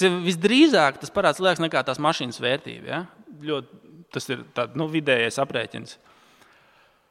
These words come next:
Tu nekur nevar aizbraukt, kamēr tas parāds nav samaksāts.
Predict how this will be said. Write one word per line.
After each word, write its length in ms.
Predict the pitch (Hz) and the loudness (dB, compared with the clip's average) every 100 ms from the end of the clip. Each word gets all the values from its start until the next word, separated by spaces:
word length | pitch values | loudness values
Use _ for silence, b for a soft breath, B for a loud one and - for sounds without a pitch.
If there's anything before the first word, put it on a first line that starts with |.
| b _ - - - | b _ -20 -18 -6
Tu 80 | 233 | -2
nekur 220 | 247 247 | 0 -2
nevar 260 | 233 226 | 0 0
aizbraukt, 480 | 226 196 165 131 - - B B B - | 0 0 -2 -4 -10 -20 B B B -4
kamēr 180 | 151 131 | -2 -2
tas 160 | 135 - | -6 -2
parāds 320 | 151 117 - | -2 0 -4
nav 80 | 113 | -10
samaksāts. 640 | - 135 120 - - - - | -10 -10 -10 -14 -16 -20 -20